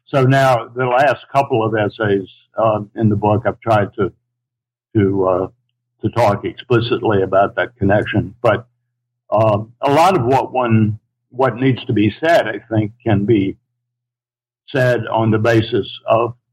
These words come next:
middle level principles of justice that would be acceptable to people whose theory is right-based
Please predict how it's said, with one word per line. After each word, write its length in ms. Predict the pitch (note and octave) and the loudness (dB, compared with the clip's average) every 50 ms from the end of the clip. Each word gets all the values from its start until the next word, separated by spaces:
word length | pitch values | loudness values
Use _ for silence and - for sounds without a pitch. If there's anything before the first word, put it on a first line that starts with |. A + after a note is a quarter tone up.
| _ _ _ _ _ _ _ _ _ _ _ _ _ _ _ _ _ _ _ _ _ - | _ _ _ _ _ _ _ _ _ _ _ _ _ _ _ _ _ _ _ _ _ 0
middle 480 | A2+ C3+ C3+ B2 B2+ B2 A2 A2+ A#2 | 2 2 4 4 4 2 2 2 2
level 400 | A#2+ B2 B2 A2+ A2+ A#2 A2 G2+ | 2 2 2 2 2 0 0 -2
principles 540 | G2 - B2 B2 A2 - G#2+ G2 G#2+ A2 F#2 | -2 -2 -2 -2 -2 -2 -2 0 0 0 0
of 160 | F#2+ F#2 - | -2 -4 -2
justice 520 | - B2 B2 B2 B2 - - A2+ G2 - - - | 0 0 2 2 0 -2 -4 -6 -6 -6 -6 -4
that 140 | A#2 A2 G#2+ | -2 -2 0
would 180 | G#2+ A2+ G#2+ | 0 -2 0
be 160 | G2+ A2+ A2 | 2 2 2
acceptable 840 | G#2 G2+ - - B2+ B2 A2+ - - B2+ G#2+ G#2 G#2 G2 F#2 F2+ - _ _ _ _ _ _ _ _ _ _ _ _ _ _ _ - | 2 0 -4 -2 -2 -2 -2 0 -4 -4 -2 -2 -2 -2 -2 -4 -10 _ _ _ _ _ _ _ _ _ _ _ _ _ _ _ -2
to 360 | A#2 A2+ G#2 G2+ G2+ G2+ - - _ _ _ _ _ _ _ _ _ _ - | 0 2 2 2 0 -2 -4 -10 _ _ _ _ _ _ _ _ _ _ -2
people 280 | B2 A2+ A2+ A2+ G#2+ | 0 0 2 0 2
whose 240 | F#2+ G#2+ G#2 - - - | 2 2 2 0 -2 0
theory 460 | C3 B2+ A#2 A2 G#2+ G#2+ A2 G#2+ A2 | 0 2 4 4 2 2 2 2 2
is 180 | G#2+ G2+ F#2 F2+ | 2 0 -2 -4
right-based 720 | F#2 G2 G#2 A2+ A2 - - A#2+ A#2 A2 A2 G2+ G#2+ - | -2 0 2 2 0 0 -2 -2 0 2 0 0 -2 -6